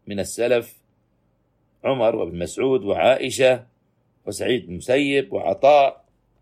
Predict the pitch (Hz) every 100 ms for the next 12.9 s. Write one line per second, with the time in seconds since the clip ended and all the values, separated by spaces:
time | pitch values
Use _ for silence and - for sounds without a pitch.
0 | _ _ _ _ _ _ _ _ _ _
1 | _ 151 165 139 170 180 156 147 120 156
2 | 180 _ _ - 151 110 87 - 110 131
3 | 95 104 123 110 101 120 151 143 120 -
4 | 104 127 135 151 113 101 95 - 98 101
5 | _ _ _ _ _ _ _ _ _ _
6 | _ _ _ _ _ - - 175 147 107
7 | 95 110 170 156 175 135 113 92 - 147
8 | 127 104 76 - _ _ _ _ _ _
9 | _ _ _ - 196 196 - 202 160 170
10 | - _ _ _ _ _ _ _ _ -
11 | 135 156 165 - 190 196 160 190 214 208
12 | - 202 220 208 202 196 175 135 101